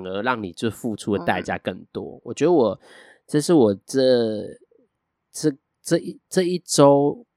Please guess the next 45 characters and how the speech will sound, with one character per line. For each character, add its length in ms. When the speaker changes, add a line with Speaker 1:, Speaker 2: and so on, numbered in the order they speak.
Speaker 1:
我 180
觉 160
得 80
也 80
不 120
止 120
这 160
一 120
周， 260
一 80
直 240
我 120
的 80
个 140
性 160
都 100
有 80
发 200
现， 140
Speaker 2:
嗯。 20
Speaker 1:
但 100
这 140
一 80
周 180
我 120
有 100
深 300
刻 180
的 120
体 260
会。 280
除 140
了 120
机 60
票 80
之 20
Speaker 2:
但 0
你 0
有 0
想 220
要 80
改 180
吗？ 220
重 200
点。 220